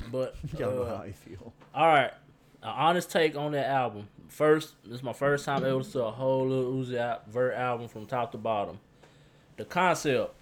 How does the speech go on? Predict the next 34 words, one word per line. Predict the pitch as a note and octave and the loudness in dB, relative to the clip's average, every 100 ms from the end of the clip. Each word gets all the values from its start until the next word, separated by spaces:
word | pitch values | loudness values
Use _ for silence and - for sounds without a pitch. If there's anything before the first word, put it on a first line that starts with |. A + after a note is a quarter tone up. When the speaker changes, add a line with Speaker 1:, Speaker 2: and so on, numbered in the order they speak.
| - | -20
Speaker 1:
futuristic. | - D3+ C#3 D3 D#3+ C#3 - E2 - _ _ _ | -8 -6 -4 0 2 0 -6 -18 -20 _ _ _
I | G2+ | -12
get | A2 B2 C3 | -4 -2 0
it. | B2+ - - _ _ - | -2 -6 -16 _ _ -14
I | |
like | G#2 B2 A#2 | -4 -2 -2
the | G#2+ | -6
sound, | - C3 C#3 C3+ C3 B2 | -4 0 0 0 -2 -4
like | A#2+ A2+ | -6 -6
the | A2 | -10
sound | B2+ C3 B2+ | -6 -4 -4
from | C3+ | -6
the | A#2+ | -2
whole | C3 B2 | 2 2
album. | C3 C3 C3 C3 B2 | 4 2 0 -8 -8
He | A#2+ | -4
has | A#2 G#2 | -4 -6
a | |
futuristic | - C3+ B2+ B2+ B2+ A#2 - | -6 -6 -4 -6 -6 -10 -8
take | B2 G2+ | -8 -6
to | - G2 F#2 | -10 -10 -10
it. | - _ - _ - | -14 _ -20 _ -8
Alien | A#2 B2+ A#2 A2+ A2+ | -4 -4 -4 -8 -10
stuff. | - A#2+ A2+ - - - - | -6 -6 -6 -10 -20 -20 -12
It | C#3 | 2
give | G#3 | 4
me, | F#3+ | 4
like, | E3 D3+ | 4 2
a | B2+ | 0
Thor | - D#3 C#3+ A#2+ | 0 2 4 4
Ragnarok | B2+ B2 G#2+ G2+ G2+ | 4 2 -2 -4 -6
feel. | - G#2 G2 F#2+ A2+ | -8 -12 -10 -10 0
Speaker 2:
Yeah, | E3 A#2 F#2+ F#2 | 2 2 0 -6
okay. | B2+ A#2+ B2 | -6 -4 -4